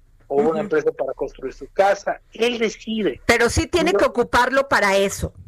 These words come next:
Speaker 2: O sea, nada que me lo voy a gastar en otra cosa.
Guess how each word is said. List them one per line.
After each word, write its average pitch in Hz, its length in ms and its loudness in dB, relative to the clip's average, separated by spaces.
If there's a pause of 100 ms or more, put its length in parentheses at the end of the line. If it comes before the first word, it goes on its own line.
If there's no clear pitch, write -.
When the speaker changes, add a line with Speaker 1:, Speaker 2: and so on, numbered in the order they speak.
(120)
Speaker 2:
O 185 120 -2
sea, 214 160 2
nada 269 320 2
que 254 100 0
me 214 160 0
lo 202 140 4
voy 233 140 6
a 254 100 2 (240)
gastar 214 420 0
en 233 160 -2
otra 208 320 0
cosa. 165 340 -2